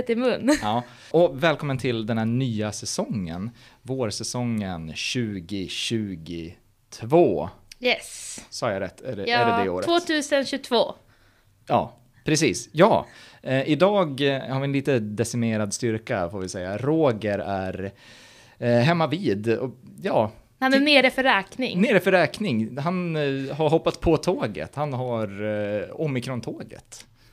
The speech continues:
Speaker 1: Ja.
Speaker 2: Tror jag. Ja,
Speaker 1: Ja.
Speaker 2: han är, han är hemma och sjuk i alla fall.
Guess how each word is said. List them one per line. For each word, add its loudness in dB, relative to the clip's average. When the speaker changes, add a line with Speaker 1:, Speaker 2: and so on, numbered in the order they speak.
Speaker 1:
Ja. -4
Speaker 2:
Tror -4
jag. -12
Ja, -14
Speaker 1:
Ja. -2
Speaker 2:
han 0
är, 0
han 4
är 8
hemma 4
och -2
sjuk -2
i -12
alla -12
fall. -16